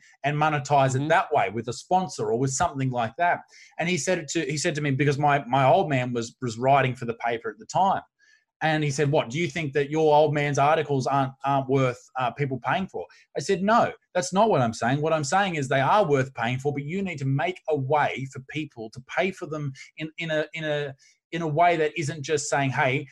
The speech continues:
Speaker 1: you need to pay us this much to see what's going on,' because that's not how the new, the world works anymore." They, people
Speaker 2: No.
Speaker 1: demand, people demand free, uh, advertising, sorry, free entertainment. And that's where you, you will make your money through advertising.
Speaker 2: You, you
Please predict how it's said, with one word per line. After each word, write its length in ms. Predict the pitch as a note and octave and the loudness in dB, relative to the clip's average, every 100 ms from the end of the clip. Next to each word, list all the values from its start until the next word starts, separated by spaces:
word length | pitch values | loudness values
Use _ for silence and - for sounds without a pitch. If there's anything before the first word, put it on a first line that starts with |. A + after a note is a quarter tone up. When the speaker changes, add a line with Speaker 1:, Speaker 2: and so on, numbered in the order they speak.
| _ | _
Speaker 1:
you 240 | C3 F3+ | -4 -2
need 340 | E3 E3 F3 C#3+ | -2 -2 -2 -4
to 100 | D3 | -6
pay 240 | C3 D3+ | -2 0
us 100 | C#3+ | 0
this 240 | C#3+ C#3 - | -4 -6 -2
much 260 | B2 C3 - - - | -2 -2 -10 -20 -12
to 60 | C3 | -8
see 280 | - D#3 | -2 0
what's 240 | C#3 A#2+ - | 0 -2 -2
going 260 | C#3 A#2+ | -2 0
on,' 160 | A#2+ G2+ | -2 -4
because 220 | C#3 C#3+ | -4 0
that's 260 | D#3+ D#3 - | 0 0 0
not 240 | C#3+ E3+ | 2 2
how 240 | C#3+ C#3 C3+ | 4 2 2
the 140 | A#2+ | -2
new, 180 | C3 C3+ | -4 -4
the 80 | B2+ | -2
world 340 | B2 C3 A#2 | 0 0 0
works 320 | B2 B2 - | 0 0 -2
anymore." 360 | G#2+ G#2 F#2+ E2+ - - - | -8 -8 -10 -14 -18 -8 0
They, 280 | D#3 C#3 C3+ | 2 0 -2
people 320 | - G#3+ G3+ | -2 -2 0
Speaker 2:
No. 80 | E3 | 0
Speaker 1:
demand, 720 | C#3+ C#3 D3 C#3+ A2 G#2+ F3+ - _ | -2 -4 -2 -2 -2 -4 -10 -14 _
people 200 | - F#3+ | -2 0
demand 480 | D#3+ D3+ D3+ D#3+ D3+ | 0 0 0 0 -2
free, 640 | - - E3 D#3+ D3+ F3 - _ - | -8 -4 0 0 0 -4 -10 _ -4
uh, 380 | C#3 C3+ B2+ B2+ - | 2 4 4 2 2
advertising, 640 | C#3+ C3+ C#3 D3 C#3 C3+ C#3 | 0 0 0 2 4 2 -2
sorry, 180 | A#2+ | -2
free 420 | C3+ - F3 E3+ - | -4 -4 -2 -2 -4
entertainment. 760 | D3 C#3 C3+ C3 A#2+ G#2+ B2+ C3 _ - | -6 -6 -4 -2 -2 -2 -6 -10 _ -10
And 120 | A#2+ | -2
that's 280 | C3+ C#3 - | 0 0 -4
where 260 | B2+ C#3 C#3 | -2 2 2
you, 200 | C3+ D3 | 2 0
you 160 | B2 B2+ | 0 2
will 80 | |
make 240 | B2+ D3+ C#3+ | 2 2 0
your 80 | C#3 | 2
money 280 | B2+ B2+ | 2 0
through 220 | A2+ A#2+ G#2+ | -4 -6 -4
advertising. 540 | G#2+ A2 D#3+ A#3+ A#3+ - E3+ | -4 -2 2 2 2 -4 -6
Speaker 2:
You, 240 | D3 | 0
you 60 | A3 | 0